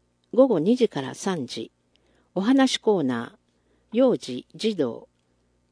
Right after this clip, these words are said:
パパとグランパによるお話会。語りの会お話ペロリ。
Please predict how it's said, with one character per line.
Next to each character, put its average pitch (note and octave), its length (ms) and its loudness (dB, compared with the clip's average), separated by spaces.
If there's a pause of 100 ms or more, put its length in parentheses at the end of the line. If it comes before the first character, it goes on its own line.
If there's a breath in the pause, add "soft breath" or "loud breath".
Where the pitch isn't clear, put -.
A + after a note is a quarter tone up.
パ C#4 100 4
パ A3 140 0
と - 340 -6
グ F3 140 2
ラ C4+ 120 2
ン - 60 0
パ E3+ 120 -6
に C#3 160 -4
よ B2 100 -8
る C3 180 -10
お C#3+ 60 -8
話 D3 380 -6
会。 B2 280 -6 (1400)
語 C4+ 220 4
り C4+ 100 4
の C4 140 4
会 A3 340 0
お E3 80 0
話 A#3+ 380 0
ペ G#3+ 160 4
ロ C#3 120 0
リ。 - 220 -10